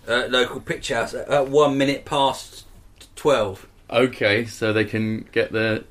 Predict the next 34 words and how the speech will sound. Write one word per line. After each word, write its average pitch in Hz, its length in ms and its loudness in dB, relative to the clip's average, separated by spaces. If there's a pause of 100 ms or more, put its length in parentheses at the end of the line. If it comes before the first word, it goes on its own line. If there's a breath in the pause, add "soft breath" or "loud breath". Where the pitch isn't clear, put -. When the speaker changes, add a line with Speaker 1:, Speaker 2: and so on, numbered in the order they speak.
(140)
Speaker 2:
Why 190 220 2
isn't 226 180 2
everyone 196 280 2
doing 87 200 0
that? 80 180 -6
Surely 135 240 0
they 127 80 2
make 135 220 -2
a 147 40 0
load 170 240 -2
of 113 60 -2
money. 85 200 -2
Speaker 1:
It's 78 100 -8
a - 40 -10
good 180 160 4
idea, 143 240 2
though, 113 100 2
isn't 135 240 0
it? 95 100 -8
Speaker 2:
It - 120 -2
is, 160 220 0
yeah. 143 260 0 (580 soft breath)
I'm 123 140 0
Speaker 1:
Oh, 123 80 0
Speaker 2:
going 127 160 4
Speaker 1:
there 120 80 2
Speaker 2:
on 120 60 2
Speaker 1:
you 104 80 0
go. - 40 -10
Speaker 2:
Thursday. 120 640 2
I'm 110 140 -8
going 107 300 0
to, 104 400 -2
uh, 104 200 0